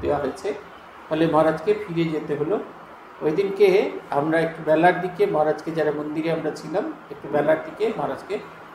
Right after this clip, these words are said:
প্রণাম করতে গেছি। মহারাজ তার বসার ঘরে বসে আছেন, তখনও বাইরে প্রণাম কিছুক্ষণের জন্য, আধা ঘন্টার জন্য বন্ধ আছে। মহারাজ তার বসার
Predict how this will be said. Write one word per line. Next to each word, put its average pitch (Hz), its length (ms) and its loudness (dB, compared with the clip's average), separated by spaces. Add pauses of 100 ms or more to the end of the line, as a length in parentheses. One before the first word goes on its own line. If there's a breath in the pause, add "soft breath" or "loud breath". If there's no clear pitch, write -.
(120)
প্রণাম 165 340 2
করতে 131 240 -4
গেছি। 117 400 -6
মহারাজ 143 340 0
তার 160 180 4
বসার 156 300 4
ঘরে 160 260 4
বসে 175 280 0
আছেন, - 260 -4 (640)
তখনও 226 300 2
বাইরে 180 480 6
প্রণাম 196 280 0 (100)
কিছুক্ষণের 160 520 -8
জন্য, 147 180 -2
আধা 147 220 2
ঘন্টার 151 320 0
জন্য 170 200 -2
বন্ধ 131 260 0
আছে। 104 180 -2
মহারাজ 180 280 0
তার 302 120 -2
বসার 151 280 0